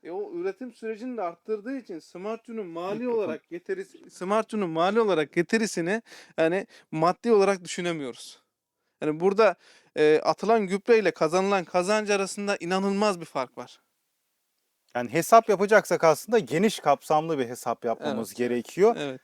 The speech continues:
Speaker 3: Ve hesabı da yaptığımız zaman Safi Smart gübrenin, Smart Chew ürünün ne kadar faydalı bir ürün olduğunu da bir kez daha görmüş oluyoruz ki üreticimiz de zaten bunu dile getiriyor.
Speaker 1: Ya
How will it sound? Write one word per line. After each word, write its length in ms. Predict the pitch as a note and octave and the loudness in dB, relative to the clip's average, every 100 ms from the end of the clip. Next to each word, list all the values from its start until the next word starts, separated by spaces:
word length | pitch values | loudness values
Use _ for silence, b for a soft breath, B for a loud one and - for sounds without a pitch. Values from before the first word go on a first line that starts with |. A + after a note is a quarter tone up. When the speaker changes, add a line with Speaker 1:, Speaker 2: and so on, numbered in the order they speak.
| _ | _
Speaker 3:
Ve 80 | B2 | -8
hesabı 400 | C#3+ - E3 F#3 | -4 4 4 4
da 60 | E3+ | 4
yaptığımız 460 | D#3 C#3+ E3+ D#3 | 4 2 -6 -4
zaman 280 | C#3+ D#3 E3+ | -4 -4 -4
Safi 560 | - C#3+ C#3+ - F3 D#3+ | -4 0 0 -2 -12 -12
Smart 380 | - D3 C#3 | -8 -4 -4
gübrenin, 360 | C#3 C3 C3 B2 | -4 -8 -6 -8
Smart 380 | - C3+ E3+ D#3+ | -8 -6 -4 -6
Chew 140 | - | -12
ürünün 380 | C3 B2+ D3+ C3 | -10 -8 -8 -6
ne 80 | D3 | -4
kadar 320 | F3 D3+ C#3 | -4 -2 -2
faydalı 500 | - C3 C3 C#3 E3+ | -2 -4 -2 -2 -2
bir 160 | C3 A2+ | -4 -8
ürün 200 | A#2+ C3 | -10 -6
olduğunu 420 | C#3+ C3 B2 B2 | -4 -4 -6 -4
da 160 | E3+ F#3 b b - | -4 -6 b b -4
bir 120 | F3 | 0
kez 220 | D3+ C3+ | 2 4
daha 160 | C3 B2+ | 6 6
görmüş 360 | D3+ D3+ F#3 | 4 2 0
oluyoruz 380 | F3 F#3 F3 G3+ | -2 0 0 -2
ki 80 | - | -2
üreticimiz 560 | F#3+ E3+ E3+ E3+ F#3+ D#3+ | 0 0 0 0 0 2
de 80 | D#3 | 6
zaten 360 | D#3+ D3+ D#3 | 6 6 2
bunu 160 | D#3+ F#3 | 0 0
dile 140 | F3+ | 2
getiriyor. 440 | E3+ D#3 D#3+ C#3 F#2+ | 2 0 0 0 0
Speaker 1:
Ya 120 | D#3 | -2